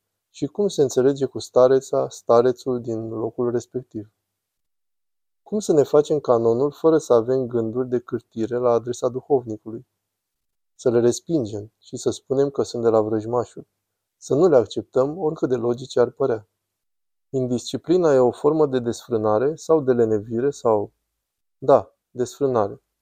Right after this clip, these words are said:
Provine din iubirea de sine și deci de voia proprie. Este cel mai periculos.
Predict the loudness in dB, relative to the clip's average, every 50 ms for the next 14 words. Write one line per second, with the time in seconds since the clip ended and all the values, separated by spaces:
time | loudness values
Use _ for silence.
0 | _ _ _ _ _ -2 0 0 2 2 0 2 2 2 0 0 -2 -4 -4 -4
1 | -2 2 4 4 4 2 -2 -8 -8 -10 -8 -6 -6 -6 -8 -10 _ -20 -16 -10
2 | -4 -2 -2 -2 -2 -4 -6 -6 -4 0 0 2 0 0 0 -2 -4 -4 -4 -6
3 | -14 -14 -14 _ _ _ _ _ _ _ _ _ _ _ -6 -6 -6 -4 -4 -6
4 | -4 -4 -2 0 0 0 0 -2 -10 -16 -14 _ -8 -4 -4 -4 -6 -8 -18 -20
5 | _